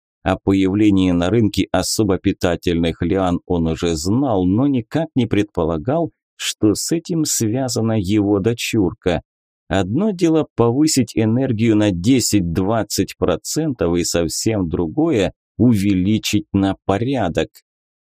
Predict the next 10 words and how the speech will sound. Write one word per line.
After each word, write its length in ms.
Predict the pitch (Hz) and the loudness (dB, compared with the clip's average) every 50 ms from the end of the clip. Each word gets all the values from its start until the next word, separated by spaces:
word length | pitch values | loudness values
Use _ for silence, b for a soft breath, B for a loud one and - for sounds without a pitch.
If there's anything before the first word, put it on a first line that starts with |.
| _ _ _ - - | _ _ _ -14 -8
Фермер 480 | - - 170 196 226 220 202 180 - - - | -2 0 2 2 2 0 -2 -4 -6 -4 -2
запросил 760 | 214 208 - 135 135 - 147 131 127 - - - 180 170 147 | -2 0 0 -2 -2 0 -2 -2 0 -2 -2 0 2 2 2
все 360 | 120 - - - - 131 127 | 0 0 -4 0 0 0 0
данные 640 | 107 95 90 120 123 120 107 104 101 95 90 87 - | 0 0 0 0 0 2 2 2 2 2 2 0 0
по 100 | - 101 | 0 2
лианам, 560 | 92 85 87 92 113 135 139 131 123 120 104 - | 2 2 2 0 0 -2 0 0 0 0 0 0
которые 540 | - 101 87 - - - 101 95 95 90 | 0 -2 -2 0 0 0 2 2 2 0
Гата 380 | 85 85 78 123 147 147 - - | 0 -2 -2 -4 -4 -2 -2 -4
обещала 920 | - - 98 87 78 90 87 80 - - - - 101 98 98 92 95 92 | -2 -2 -2 -2 0 -2 -2 -2 -4 -8 -6 -4 -2 -2 0 0 -2 -2
предоставить. 1000 | - - 98 101 95 95 107 110 - - - - 87 78 71 67 67 - - - | -4 -4 -4 -2 0 0 0 -2 -2 -6 -4 -4 -2 -2 -2 -4 -6 -6 -10 -14